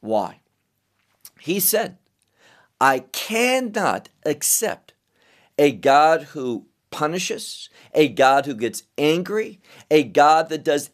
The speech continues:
anything other than love someone and acts to bless them." Well, that's not the biblical God.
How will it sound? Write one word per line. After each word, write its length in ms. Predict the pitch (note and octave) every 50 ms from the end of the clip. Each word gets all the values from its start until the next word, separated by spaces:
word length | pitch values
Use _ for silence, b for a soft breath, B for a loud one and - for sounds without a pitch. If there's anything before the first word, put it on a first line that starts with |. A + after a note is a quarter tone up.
| _ _ -
anything 580 | A3+ C4 C#4 C4+ A#3+ - - F#3+ D#3+ D#3 - _
other 300 | - F#3+ G3+ F#3+ G#3+ G3+
than 380 | F#3 - D3 C3 B2+ A2 A#2+ - _ _ _ _
love 440 | - G#2+ G#2+ G#2+ A#2+ A#2+ A#2 A2 -
someone 560 | - - - - G2 G2 F2+ F#2 F#2 D2 - _ _ _ _ _ b b b b b b -
and 200 | D3+ D3 - - -
acts 440 | D#3+ E3+ F3+ F3+ F3+ - - - -
to 200 | - - - C#3+
bless 400 | G#2+ - C3 B2+ C3 B2 - -
them." 220 | - - - - _ _ _ _ _ _ _ _ _ _ _ _ _ _ _ _ _ -
Well, 220 | D#3 E3 D#3+ - -
that's 280 | C#3 F#3 A3+ - - -
not 200 | - F#3 F#3+ -
the 80 | E3
biblical 440 | C#3+ A#2 C#3+ - C#3 F3 F3+ - F3+
God. 440 | D#3+ - - D4 C#4 A#2+ - _